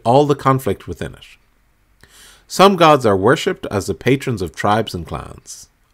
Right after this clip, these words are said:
Others are personal deities and guardian spirits. Although most people are dedicated to a single deity, all the gods are acknowledged and worshipped when appropriate. You, Vasana, worship Orlanth, the storm god.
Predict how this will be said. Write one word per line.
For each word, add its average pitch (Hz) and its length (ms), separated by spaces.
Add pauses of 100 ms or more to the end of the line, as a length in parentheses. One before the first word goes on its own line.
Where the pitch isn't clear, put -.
Others 175 380
are 98 100
personal 139 480
deities 90 600
and 85 260
guardian 95 420
spirits. - 600 (1400)
Although 160 360
most 180 380
people 98 360
are 101 140
dedicated 110 640
to 95 140
a 92 60
single 190 380
deity, 80 500 (480)
all 170 280
the 160 100
gods 107 380
are 98 80
acknowledged 90 580
and 87 180
worshipped 107 460
when 101 140
appropriate. - 580 (880)
You, 135 460 (100)
Vasana, 107 640 (400)
worship 123 440
Orlanth, 120 600
the 110 100
storm 131 400
god. - 340